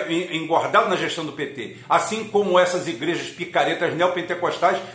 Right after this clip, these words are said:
foram no governo do P T. Foi o Lula que criou o Dia do Evangélico, foi o Lula que criou, nada contra, porque pra mim esses dias são tudo uma idiotice. Mas mostra como o P T se comportou com essas igrejas neopentecostais,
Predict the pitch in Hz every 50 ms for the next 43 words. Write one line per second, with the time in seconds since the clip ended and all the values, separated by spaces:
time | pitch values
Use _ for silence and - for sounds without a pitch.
0 | - - - 180 196 220 226 214 196 175 - 175 135 139 165 156 151 151 151 -
1 | 143 135 - - 123 104 90 - - - - 170 180 175 170 151 151 202 214 190
2 | 156 - 170 139 107 - 127 151 156 151 143 135 123 113 143 151 131 135 127 123
3 | 131 127 113 - 151 185 190 185 - - - 139 127 - - - - 165 160 147
4 | 131 147 190 196 180 - - - - 165 175 202 220 226 240 247 247 - - -
5 | - 196 208 214 180 139 - 120 98 87 98 110 - - 160 - - 170 160 151
6 | 170 185 185 175 - 147 127 - 143 175 170 135 - - - - - 151 147 156
7 | 185 185 180 175 175 175 180 180 - - - 185 160 - - - - - - -
8 | - - - _ _ _ _ _ _ 139 160 180 180 - 151 165 190 196 185 -
9 | 196 - - - - 185 208 220 208 180 156 135 117 95 - - - - - 147
10 | 151 - - 175 147 - - - 160 165 180 170 - - - - - 170 - -
11 | - 180 180 170 - 175 165 - - - - 160 165 170 170 180 170 - - 147
12 | 135 156 131 151 170 165 143 160 160 165 160 170 165 160 175 160 175 156 - -
13 | 143 123 110 107 -